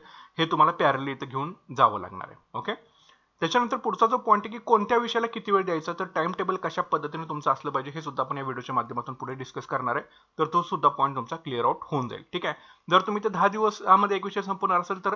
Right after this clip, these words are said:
obviously तुम्हाला मॅक्झिमम दिवसातला वेळ जो आहे तो त्याच विषयाला द्यावा लागेल.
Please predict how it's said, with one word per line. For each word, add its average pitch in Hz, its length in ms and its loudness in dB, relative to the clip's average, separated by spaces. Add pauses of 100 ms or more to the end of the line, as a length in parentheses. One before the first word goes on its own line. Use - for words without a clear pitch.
obviously 208 480 4
तुम्हाला 190 240 2
मॅक्झिमम 175 440 0
दिवसातला 160 380 -2
वेळ 156 200 0
जो 143 100 -2
आहे 147 140 -2
तो 175 40 -2
त्याच 151 260 0
विषयाला 131 280 -4
द्यावा 107 220 0
लागेल. 117 240 -6